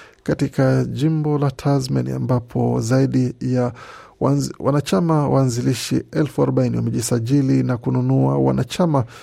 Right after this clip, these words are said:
kuwa wafuasi wa timu mpya ya A F L ya Tasmania kwa jina la Tassie Devils, m-, ka-, ndani ya masaa machache baada ya chapa yake na rangi pamoja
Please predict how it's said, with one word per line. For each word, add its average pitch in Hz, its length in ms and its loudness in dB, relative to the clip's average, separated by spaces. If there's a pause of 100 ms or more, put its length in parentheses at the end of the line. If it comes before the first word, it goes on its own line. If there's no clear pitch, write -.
(220)
kuwa 123 460 2
wafuasi 117 840 -4 (160)
wa 123 200 -2 (220)
timu 123 260 -2
mpya 151 260 2
ya 127 160 0
A 143 160 2
F - 200 -6
L 156 180 2
ya 139 80 2
Tasmania 131 640 -2 (480)
kwa 110 140 0
jina 113 280 2
la 113 120 0
Tassie 117 460 0
Devils, 123 520 0 (300)
m-, 131 200 -4
ka-, - 140 -6 (100)
ndani 117 340 0 (400)
ya 117 100 -2
masaa 117 240 0
machache 120 460 -2
baada 123 500 0 (100)
ya 123 400 -2 (140)
chapa 131 320 0
yake 123 300 0
na 120 180 0
rangi 143 360 0
pamoja 139 400 2